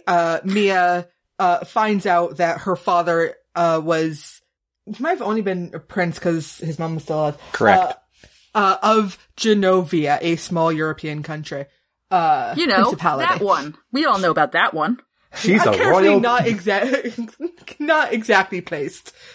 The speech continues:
Speaker 2: Is it
Speaker 1: Somewhere
Speaker 2: next
Speaker 1: in Europe.
Speaker 2: door to, uh, the Prince, the Christmas Prince country?
Speaker 3: We have discussed that at length, and Alex
Speaker 1: But
Speaker 3: and I
Speaker 1: we're
Speaker 3: are ready
Speaker 1: not
Speaker 3: to do an
Speaker 1: going to
Speaker 3: entire
Speaker 1: now.
Speaker 3: fucking mini-sode about that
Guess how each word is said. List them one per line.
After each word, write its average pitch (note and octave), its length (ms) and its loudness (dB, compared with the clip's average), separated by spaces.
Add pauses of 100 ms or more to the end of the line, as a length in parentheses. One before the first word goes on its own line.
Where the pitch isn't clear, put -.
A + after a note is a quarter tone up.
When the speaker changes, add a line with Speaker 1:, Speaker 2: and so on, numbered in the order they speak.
Speaker 2:
Is C3 120 -2
it D#3+ 60 4
Speaker 1:
Somewhere G3 300 4
Speaker 2:
next F3 140 0
Speaker 1:
in - 80 -6
Europe. A#2 140 2
Speaker 2:
door C#3 420 0 (120)
to, A#2 380 0
uh, G#2 500 2
the G2 160 -2
Prince, G2+ 460 -2
the G#2 180 -2
Christmas A2 340 -2
Prince A2 500 -2
country? B2+ 640 0
Speaker 3:
We D4 260 2
have C#4+ 180 0
discussed G3 440 -2
that F3+ 140 2
at - 100 0
length, D3 520 -2 (100)
and F#3+ 100 0
Alex A#3 300 2
Speaker 1:
But A3+ 80 2
Speaker 3:
and G#3+ 80 4
I G#3 40 4
Speaker 1:
we're - 0 -
Speaker 3:
are G#3+ 40 2
ready A3+ 120 4
Speaker 1:
not - 80 2
Speaker 3:
to G#3+ 80 -2
do G3 60 4
an G#3 60 4
Speaker 1:
going G#3 220 4
to G3 120 0
Speaker 3:
entire F3 220 2
Speaker 1:
now. D3+ 300 2
Speaker 3:
fucking A#3 320 0
mini-sode A#3 480 0
about E3+ 200 0
that E3 220 0